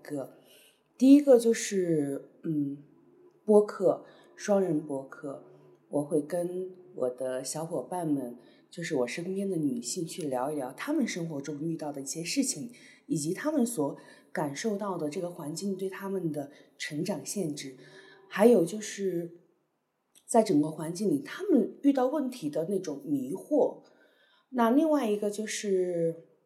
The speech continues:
另外一个可能更加偏向我自己吧，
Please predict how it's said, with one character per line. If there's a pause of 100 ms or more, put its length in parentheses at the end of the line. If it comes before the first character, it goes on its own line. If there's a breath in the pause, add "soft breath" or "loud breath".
(300)
另
外
一
个 (580)
可
能
更
加
偏
向
我
自
己
吧，